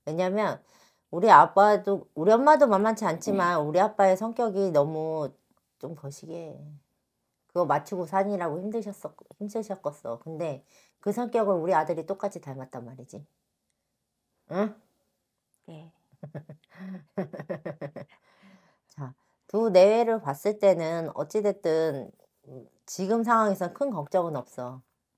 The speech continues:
Speaker 1: 먹고 사는 데 있어서.
Speaker 2: 음.
Speaker 1: 어? 근데 다만 이 아들, 응? 아들이 걱정이란 말이지.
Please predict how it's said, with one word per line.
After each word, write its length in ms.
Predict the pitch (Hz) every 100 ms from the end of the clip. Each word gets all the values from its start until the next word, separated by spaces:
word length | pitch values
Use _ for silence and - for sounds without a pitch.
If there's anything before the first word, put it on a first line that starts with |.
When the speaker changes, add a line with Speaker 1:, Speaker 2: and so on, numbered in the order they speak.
| _ _
Speaker 1:
먹고 260 | 147 160
사는 300 | 156 143 127
데 80 | 110
있어서. 380 | 104 95 - - -
Speaker 2:
음. 520 | 190 185 175 _ _ _ -
Speaker 1:
어? 320 | 165 254 294 _ _ _ _ _
근데 200 | - 156
다만 480 | 147 147 156 151 135
이 140 | 135 -
아들, 420 | 139 143 131 - _ _ _ _ _ _ _ _ _ _ _ _ _ _ -
응? 220 | 170 208 - _ _
아들이 380 | - 135 175 160
걱정이란 580 | 135 - 143 139 127 117
말이지. 560 | 117 107 - 90 98